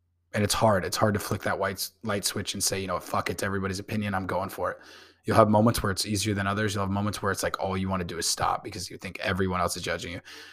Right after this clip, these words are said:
But people are, give a lot less of a shit than you think they do.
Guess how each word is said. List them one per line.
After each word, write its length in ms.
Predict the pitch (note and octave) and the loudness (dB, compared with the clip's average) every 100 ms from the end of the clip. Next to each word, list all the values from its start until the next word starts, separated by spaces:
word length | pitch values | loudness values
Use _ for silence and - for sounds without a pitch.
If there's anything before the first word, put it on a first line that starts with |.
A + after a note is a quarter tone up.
| - | -20
But 80 | - | -4
people 200 | - G#2+ | 2 4
are, 120 | F#2+ - - | 2 -2 -8
give 160 | G#2 G2+ | 0 0
a 60 | |
lot 400 | F#2 F2 F2+ F#2+ | 2 4 8 8
less 180 | G2 F#2 | 6 0
of 60 | G2 | 0
a 60 | |
shit 340 | F#2 - F2+ - _ _ _ _ _ _ - - | 0 0 -2 -6 _ _ _ _ _ _ -20 -14
than 320 | G#2+ G2 E2 E2 - | -4 -2 -2 -8 -10
you 140 | F#2 | -10
think 240 | - D#2 | -8 -12
they 120 | - - | -10 -10
do. 220 | - | -10